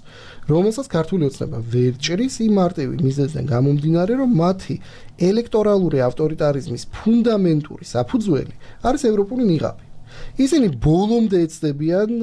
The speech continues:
მოატყუონ საკუთარი ამორჩეველი და ჩვენ ვიცით, რომ მათ აქვს საკმაოდ სერიოზული პროპაგანდისტული მანქანა, რომელიც კარგად არის აწყობილი და ეს პროპაგანდისტული მანქანა ქმნის პარალელურ რეალობას, რომელშიც პრემიერ-მინისტრი ჩადის გერმანიაში, ხვდება შოლს, ხვდება იმას, ამას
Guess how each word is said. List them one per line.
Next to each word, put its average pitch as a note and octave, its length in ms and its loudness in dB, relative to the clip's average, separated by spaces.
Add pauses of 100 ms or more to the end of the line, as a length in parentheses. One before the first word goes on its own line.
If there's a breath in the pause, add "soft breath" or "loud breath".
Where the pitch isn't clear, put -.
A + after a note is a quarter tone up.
(120)
მოატყუონ C#3+ 640 0
საკუთარი B2+ 520 -8
ამორჩეველი C3 560 -4
და C4+ 80 -4
ჩვენ B3 200 0
ვიცით, F#3 280 0
რომ A#2 140 0
მათ D3 280 2
აქვს - 380 -6
საკმაოდ G#3 320 0
სერიოზული D3 440 2
პროპაგანდისტული A#2 680 -4
მანქანა, A2 500 0 (680 loud breath)
რომელიც E3+ 380 2
კარგად A#3 400 0
არის C3+ 220 -4
აწყობილი F3+ 600 -2 (300 loud breath)
და B3 160 2
ეს C#4 200 -2
პროპაგანდისტული B3+ 800 0
მანქანა F#3 480 2
ქმნის B3+ 320 -2
პარალელურ G3 640 0
რეალობას, D3+ 560 2
რომელშიც B3 400 0
პრემიერ-მინისტრი A#3 760 2
ჩადის C#4 380 0
გერმანიაში, C#3+ 720 0
ხვდება D#3+ 400 0
შოლს, D3+ 500 0
ხვდება D#3+ 340 0
იმას, D#3 300 2
ამას D#3+ 380 0